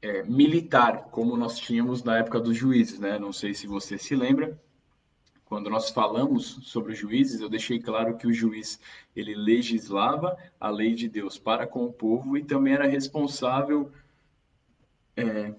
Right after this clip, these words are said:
por estar à frente das batalhas, por guerrear de fato pelo nome de, de, de Deus junto com a nação de Israel. Então, é,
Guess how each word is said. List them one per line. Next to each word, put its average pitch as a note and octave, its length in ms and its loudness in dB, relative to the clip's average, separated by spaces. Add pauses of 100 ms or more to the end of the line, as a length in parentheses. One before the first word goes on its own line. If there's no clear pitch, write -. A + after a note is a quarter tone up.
(260)
por C3+ 160 0
estar C#3 320 4
à C#3+ 40 8
frente C#3 560 2
das A2+ 200 2
batalhas, G2 600 -2
por A#2+ 300 -4
guerrear C3+ 600 4
de C3 120 -4
fato A#2 460 0 (1000)
pelo B2 260 4
nome A2+ 340 6
de, G#2+ 460 -4 (580)
de, G2+ 460 -4
de A2 160 -2
Deus A2+ 380 2
junto C3+ 520 -4
com A#2+ 160 0
a B2 80 2
nação A#2 360 -2
de A#2 80 2
Israel. A2+ 440 -2
Então, G2 380 -8 (640)
é, F2+ 400 -8